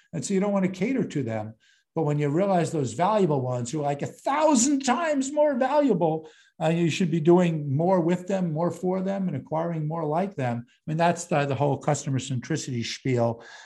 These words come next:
And it's just great that, that more and more companies, even non-traditional companies, not just packaged goods, not just e-commerce, but, you know, big, complicated B two B and,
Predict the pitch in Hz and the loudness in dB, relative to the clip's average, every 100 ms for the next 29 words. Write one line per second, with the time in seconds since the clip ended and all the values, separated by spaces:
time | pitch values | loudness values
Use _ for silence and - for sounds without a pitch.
0 | - - 220 247 294 - 196 214 302 135 | -18 2 4 4 0 -2 4 6 6 4
1 | - - 156 156 160 160 170 196 185 175 | -2 2 2 4 0 0 0 2 2 0
2 | - 202 160 143 269 330 311 226 - - | 0 0 -2 -2 -2 -2 -2 -4 -6 -18
3 | _ 170 202 247 269 214 185 240 - 226 | _ -6 -2 0 -2 -2 -4 -4 -2 -4
4 | 135 131 98 107 127 165 202 196 185 196 | -4 -6 -8 -10 -6 -4 -4 -4 0 0
5 | 190 - 147 127 - 120 - 127 110 - | 0 -4 -2 -2 -4 -8 -4 -4 -4 -4
6 | 147 190 190 185 175 - 160 135 143 131 | -2 -2 -2 -2 -2 -2 -6 -6 -6 -6
7 | 113 98 - 143 127 160 127 117 190 214 | -6 -10 -8 -8 -6 -6 -6 0 2 2
8 | 147 - 190 196 185 175 180 175 170 123 | -2 -4 -4 -2 -4 0 2 2 -2 -2
9 | 175 165 127 156 160 156 151 117 110 | -2 0 0 2 2 2 0 -4 -8